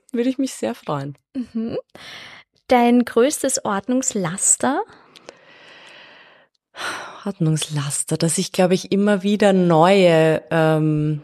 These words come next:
Speaker 1: Wege suche, etwas noch ordentlicher zu machen. Und das ist natürlich beruflich bedingt, wenn ich dann irgendwas sehe und mir denke, vielleicht würde das noch besser funktionieren.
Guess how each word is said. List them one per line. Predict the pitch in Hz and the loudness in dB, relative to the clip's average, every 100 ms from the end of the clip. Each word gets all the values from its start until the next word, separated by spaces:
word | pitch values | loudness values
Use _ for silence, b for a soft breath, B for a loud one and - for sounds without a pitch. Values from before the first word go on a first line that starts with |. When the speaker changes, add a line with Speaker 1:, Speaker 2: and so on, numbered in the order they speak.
| - | -8
Speaker 1:
Wege | 160 180 196 175 | -2 2 2 2
suche, | 160 170 156 - | 0 -2 -2 0
etwas | 156 160 - 160 - | 2 2 0 -2 0
noch | 160 175 185 - | 0 0 -2 -2
ordentlicher | 147 143 151 147 147 156 | -2 0 0 -2 -4 -4
zu | - | 0
machen. | 156 139 143 175 | 2 2 2 2
Und | 165 | 2
das | 165 | 0
ist | |
natürlich | 160 - 165 - | -4 -2 -4 -4
beruflich | - 165 170 - 170 - | -4 -2 -4 -4 -4 -4
bedingt, | 156 175 180 - | -4 0 -2 -2
wenn | 170 | -4
ich | 165 | -2
dann | 170 175 | -2 0
irgendwas | 170 170 165 - | 0 0 -2 -2
sehe | 160 170 196 185 | 0 2 2 2
und | 170 | 0
mir | 175 | -2
denke, | 175 165 | -2 -4
vielleicht | - 165 160 | -2 -2 -2
würde | 175 175 | -2 -2
das | 165 - | -4 -4
noch | 175 165 | -4 -2
besser | - 156 - | -4 -4 -4
funktionieren. | 151 160 151 - 160 165 190 | -2 -2 -2 0 2 4 2